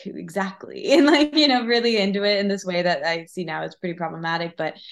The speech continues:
it really just morphed along with, like, what I was learning and growing about. So I was like, "Oh, you know, it's actually, I'm more into, uh,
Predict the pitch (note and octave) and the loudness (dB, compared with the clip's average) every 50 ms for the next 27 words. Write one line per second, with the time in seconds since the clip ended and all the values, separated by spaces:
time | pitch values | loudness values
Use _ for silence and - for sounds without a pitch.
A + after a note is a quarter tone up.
0 | - - _ - - G3+ G3 F#3+ F3 G#3+ A#3 C4 B3+ G3+ G3+ F3+ F#3+ F3 E3+ E3 | -20 -20 _ -2 0 0 0 2 0 2 2 2 2 0 -2 -2 -2 0 0 0
1 | F3 E3+ - E3 E3+ E3 E3 E3 E3 D#3+ D#3+ E3 E3 D#3 D#3 - - _ _ _ | -2 -2 -4 -4 -4 -2 -2 -2 -2 -4 -6 -4 -4 -4 -6 -6 -10 _ _ _
2 | _ _ _ - E3 F3 E3+ D#3 D3 D3+ D#3+ F3+ G#3+ A#3 B3 A#3+ B3 C4 C4+ C4+ | _ _ _ -2 0 0 2 2 2 2 2 2 0 -2 -4 -4 -4 -2 -2 -2
3 | C4+ C#4 C#4 C4+ C4 C4+ B3+ B3 B3+ C4 C4 C4 C4+ C4+ C4 C4 C4 C4+ C4+ C4+ | -2 -2 -4 -4 -4 -4 -4 -4 -2 -4 -2 -2 -4 -4 -4 -2 0 0 2 2
4 | C4+ C4 - - G3 F3+ F3+ F3 F3 F#3 F3+ F#3+ - D4 - A#3+ A3+ G#3 G3 G3 | 0 0 -2 -2 -2 -2 -2 -2 -4 -6 -6 -4 -4 -4 -2 -2 -2 -2 -2 -2
5 | F#3+ F#3+ F#3+ - B3 B3 - - B3+ A#3 G#3+ F#3+ F3 F#3 - _ _ _ _ _ | -2 -4 -4 -6 -8 -8 -10 -8 -6 -2 -2 -2 -2 -6 -10 _ _ _ _ _
6 | _ _ - - G#3+ A#3+ B3+ B3 A#3 G#3+ G3+ G3+ G3+ G3 G3 - - G3 F#3 F3+ | _ _ -8 -6 -4 -2 -2 -2 -2 -2 -2 -2 -2 -4 -4 -6 -4 -2 -2 -2
7 | F3 E3+ E3+ E3 E3+ - - - E3+ E3 - - - - - | 0 -2 -2 -4 -4 -6 -6 -6 -6 -6 -6 -6 -6 -8 -8